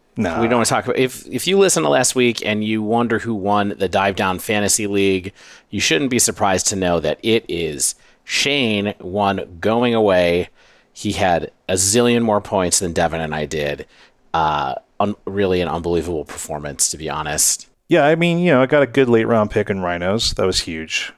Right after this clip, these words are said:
Speaker 2: I mean, Ra-, taking Rakdos, we're not gonna go too far here. We're also taking Rakdos first was huge. That was enough to seal. You, r-, having Rakdos first was almost enough to win the entire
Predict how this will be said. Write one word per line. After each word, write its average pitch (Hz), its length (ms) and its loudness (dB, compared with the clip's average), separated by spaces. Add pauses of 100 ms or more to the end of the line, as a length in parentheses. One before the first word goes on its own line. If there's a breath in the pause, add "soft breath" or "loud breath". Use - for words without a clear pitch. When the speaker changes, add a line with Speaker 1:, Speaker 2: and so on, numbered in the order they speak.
(140)
Speaker 2:
I 160 40 0
mean, 160 160 2
Ra-, 151 260 2
taking 208 360 2
Rakdos, 156 400 2
we're 143 120 2
not 175 100 0
gonna 151 120 2
go 135 80 4
too 120 160 0
far 104 160 2
here. 98 120 2
We're 101 140 0
also 143 220 2
taking 127 320 0
Rakdos 104 500 2
first 101 320 2
was 98 140 0
huge. 95 680 -2 (220 loud breath)
That 113 160 2
was 110 120 4
enough 98 260 2
to 98 60 0
seal. 101 280 2
You, 117 160 -6 (200)
r-, 117 220 -4
having 170 280 0
Rakdos 131 460 2
first 165 300 -2 (480 loud breath)
was 123 200 0
almost 139 440 2
enough 120 280 2
to 120 120 -2
win 101 260 0
the 95 100 0
entire 87 440 0